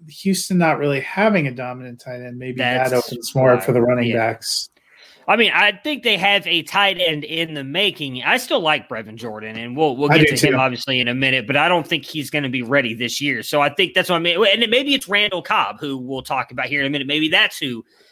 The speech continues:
Speaker 2: his guy is that he dumps off
Speaker 1: Or
Speaker 2: to. I just
Speaker 1: Nico
Speaker 2: think
Speaker 1: Collins.
Speaker 2: Yeah, I, I just, I think Cooks is the better out of that group, and so I wouldn't be surprised if he leans on him. Again, I, I'm still leaning with you. I, I think he probably finishes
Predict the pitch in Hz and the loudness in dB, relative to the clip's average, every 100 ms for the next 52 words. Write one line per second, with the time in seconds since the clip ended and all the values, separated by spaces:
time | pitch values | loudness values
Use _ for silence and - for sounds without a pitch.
0 | _ 175 143 170 143 139 127 139 139 135 | _ -4 -2 0 0 0 -2 -4 -4 -4
1 | 143 131 139 139 139 135 127 120 135 123 | -6 -2 4 6 4 4 2 4 4 4
2 | 131 127 131 135 143 - - - - - | 4 4 4 0 -4 -8 -12 -12 -12 -12
3 | - _ _ _ _ _ 151 196 220 214 | -18 _ _ _ _ _ 0 2 2 -2
4 | 147 160 180 170 196 208 185 185 - 254 | 0 2 4 4 2 0 0 0 2 0
5 | 240 - - - - 220 220 - 208 175 | -4 -12 -20 -18 -8 -6 -6 -6 -8 -8
6 | - - _ 113 - 151 - 160 165 165 | -10 -18 _ -10 -4 -4 -2 2 4 6
7 | 170 143 156 165 135 147 139 104 147 180 | 4 4 4 2 2 0 0 -2 -4 -2
8 | 180 156 143 165 156 147 175 170 165 - | -2 -6 -6 -2 -2 -2 -4 -4 -8 -10
9 | 139 160 147 135 139 - 135 135 131 120 | -6 -2 0 -2 -6 -8 -4 -2 -2 -2
10 | 117 131 143 147 170 190 208 233 - 269 | -6 -4 -2 2 2 4 2 0 2 4
11 | 247 202 202 190 160 151 160 160 151 131 | 4 2 -2 -2 -2 -4 -2 0 2 0
12 | 151 160 156 151 - 156 147 143 147 151 | -4 -6 -8 -8 -2 0 0 -6 -8 -6
13 | 147 135 151 139 | -8 -6 -6 -6